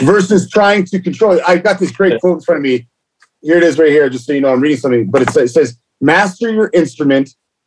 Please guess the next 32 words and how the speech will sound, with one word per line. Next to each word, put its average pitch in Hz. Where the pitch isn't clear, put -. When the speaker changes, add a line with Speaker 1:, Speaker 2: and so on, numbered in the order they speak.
Speaker 1:
master 160
the 151
music, 127
then 143
forget 143
that 160
bullsh-, 143
forget 165
all 170
that 143
bullshit 131
and 120
just 117
play." 98
Speaker 2:
Okay, 113
read 131
it 139
one 127
more 120
time. 98
Read 104
it 107
one 107
more 101
time. 98
Speaker 1:
"Master 180
your 233
instrument, 147
Speaker 2:
Mm. 104
Speaker 1:
master 151
the 156
music, 135